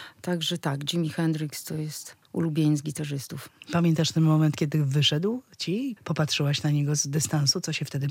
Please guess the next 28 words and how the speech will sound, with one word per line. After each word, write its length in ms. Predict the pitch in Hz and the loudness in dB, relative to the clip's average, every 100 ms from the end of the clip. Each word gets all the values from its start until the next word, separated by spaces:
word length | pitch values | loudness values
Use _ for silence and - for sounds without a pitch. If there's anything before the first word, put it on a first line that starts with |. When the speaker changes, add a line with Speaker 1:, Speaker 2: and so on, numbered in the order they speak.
| - - | -6 -10
Speaker 2:
myśli 640 | 139 135 139 127 - 131 | -6 -2 0 -2 -4 -8
o 100 | 139 | -8
takiej 520 | 143 135 143 135 147 147 | -8 -8 -6 -6 -6 -6
pierwszej 600 | - 262 - - 123 127 | -2 0 0 -2 -2 0
rzeczy 420 | 143 135 - 123 147 _ - | 0 -2 -2 -4 -6 _ 2
unikatowej 760 | 202 214 196 175 170 147 139 139 | 6 6 6 2 2 2 2 -2
w 100 | - | 0
kraju, 360 | - 147 135 | 2 4 4
jak 140 | 139 139 | 2 2
powiedzieliśmy, 600 | 151 143 135 139 - 160 | 0 0 0 0 2 4
bo 100 | 170 | 6
nikt 300 | 202 208 - | 4 4 -2
tego 240 | 135 143 | -2 2
nie 140 | 135 131 | 2 0
robi? 280 | 120 127 165 - | -2 -8 -12 -8
Speaker 1:
Może 400 | 196 220 226 240 | -6 -4 -4 2
nie 260 | 247 247 240 | 4 4 2
jak 180 | 233 | 0
popatrzyłam, 680 | - - 226 - - 262 254 | 0 0 0 0 2 4 4
tylko, 720 | 233 233 - 233 233 226 226 - 214 | 4 0 2 4 6 4 2 2 0
tylko 340 | - 220 - 233 | 2 2 4 6
jak 720 | 226 220 - - - - 226 | 6 4 0 -6 -4 0 0
wrzuciłam 840 | 196 185 196 240 247 240 233 226 - 208 | 0 -2 0 4 6 6 4 4 0 2
na 220 | 208 208 | 4 4
social 380 | - 190 220 214 | 0 0 4 4
media 440 | 220 185 220 220 | 4 4 4 4
i 220 | 226 202 | 2 0
właśnie, 920 | 180 208 208 - - 196 196 190 190 | 0 0 0 -2 -2 2 2 2 0